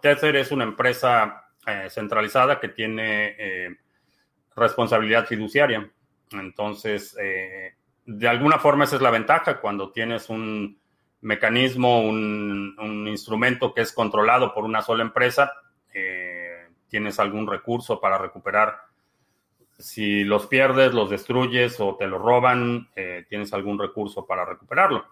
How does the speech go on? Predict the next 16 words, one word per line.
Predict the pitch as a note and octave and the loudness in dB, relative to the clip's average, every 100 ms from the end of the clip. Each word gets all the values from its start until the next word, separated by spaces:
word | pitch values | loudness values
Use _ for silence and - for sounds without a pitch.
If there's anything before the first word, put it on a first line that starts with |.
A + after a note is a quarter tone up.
| _ _ _ | _ _ _
Obviamente | C3 B2 B2 B2+ B2 | 4 4 6 2 4
eso | A#2+ C3 | 2 2
viene | A2+ A#2 A#2+ - | 0 0 -2 -4
con | G2+ | -6
un, | G#2 G#2+ G#2+ G#2+ | -6 -6 -8 -6
en | A2 G#2 | -4 -2
mi | G#2 | -2
opinión, | G2 G#2 A2+ C3+ D3+ - | -4 -4 -2 -2 -6 -14
un, | G2+ G2 F#2 F#2+ | -16 -14 -18 -20
un, | G2+ G2+ G2 F#2+ F#2 F#2 _ _ _ _ _ _ _ _ _ _ _ - | -20 -20 -20 -20 -20 _ _ _ _ _ _ _ _ _ _ _ _ -12
eh, | G#2+ G2+ G2 F#2+ F#2 F#2 F#2 - | -8 -6 -6 -6 -6 -8 -8 -2
una | A#2+ B2 | 0 2
concesión | B2 G#2+ G#2 - B2 | 0 0 0 2 4
enorme | B2 C3 C3 C3 C#3 | 4 4 6 4 2
que | A2 G#2 G#2 | 0 2 2
es, | G2+ - _ | 0 -10 _